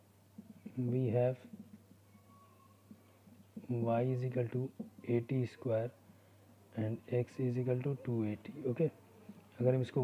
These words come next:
y t के रिस्पेक्ट में डिफरेंशिएट करें, dy by dt, a टी स्क्वायर हमारा क्या होगा, टू टी, मतलब ये आ गया हमारे पास टू टी, और ये dx by dt is, ये आ गया हमारा टू ए, ओके। तो therefore dy by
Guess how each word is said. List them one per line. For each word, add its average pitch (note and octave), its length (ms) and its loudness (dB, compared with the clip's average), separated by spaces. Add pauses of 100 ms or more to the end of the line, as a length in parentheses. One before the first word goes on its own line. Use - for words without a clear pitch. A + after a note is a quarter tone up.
y A#2+ 80 8 (220)
t C3+ 100 6
के C#3 100 4
रिस्पेक्ट C3 280 2
में C3 80 4
डिफरेंशिएट B2+ 480 4
करें, A#2+ 280 2
dy B2 160 4
by B2+ 100 6 (220)
dt, A#2+ 240 2 (680)
a C3+ 140 8 (120)
टी C3 160 4
स्क्वायर C3 300 4
हमारा B2+ 220 4
क्या B2+ 160 2
होगा, G#2+ 260 2
टू B2+ 120 2
टी, C3+ 160 0 (360)
मतलब B2 280 2
ये B2+ 120 4
आ B2 100 6
गया B2+ 180 2
हमारे B2+ 280 0
पास C#3 220 -2
टू A#2 180 -2
टी, - 140 -12 (920)
और B2+ 60 2
ये A#2+ 240 6
dx B2 380 4
by C#3 160 4 (760)
dt A#2+ 200 4 (240)
is, D3 60 -2 (1000)
ये B2 80 6
आ A#2+ 80 6
गया B2 180 2
हमारा B2+ 260 0 (120)
टू A2 200 0
ए, G2 60 -2
ओके। A#2+ 280 0 (1500)
तो C3 140 0
therefore C3 480 2
dy B2 240 4
by B2+ 340 4